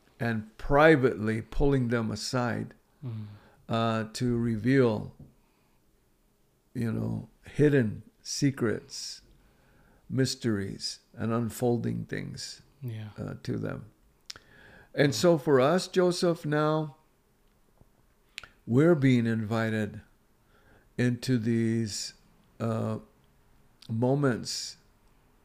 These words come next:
Speaker 1: privately with the Lord,
Speaker 2: Yeah.
Speaker 1: where we're able to enjoy the hidden manna
Speaker 2: Mm.
Speaker 1: that the Lord has to transform us,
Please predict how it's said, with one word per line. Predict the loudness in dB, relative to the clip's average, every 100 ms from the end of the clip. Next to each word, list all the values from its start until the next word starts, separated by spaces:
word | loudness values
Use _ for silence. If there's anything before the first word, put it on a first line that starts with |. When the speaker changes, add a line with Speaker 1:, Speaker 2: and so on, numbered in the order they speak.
| _ _ _ -2
Speaker 1:
privately | 4 4 4 0 0 -2 0
with | -2 -2
the | -2
Lord, | 0 0 -2 -6 -14 _ _
Speaker 2:
Yeah. | -12 -12 -14 -18 _ _ _ _ _ _ _ _ _ -4
Speaker 1:
where | 0 2 2
we're | 2 2 2 0 -6 -10 -20 _ _
able | -8 0 2 2 0
to | 0 -4 -2 -2 -4
enjoy | -4 -4 -2 2 2 2 0 -4
the | -4
hidden | -2 0 0 0
manna | 0 0 0 0 -4 -10 _ -12
Speaker 2:
Mm. | -8 -6 -8 -10 -12 -20 _ _ _ _
Speaker 1:
that | -10 -4
the | -2
Lord | 0 -2
has | -2 -4 -4 -8 -10 -16 _ _ _ _ _ _ _ _ _ _ _ _ _
to | -6
transform | -4 -4 -4 -4 -4 -2 -2
us, | -6 -10 -10 -12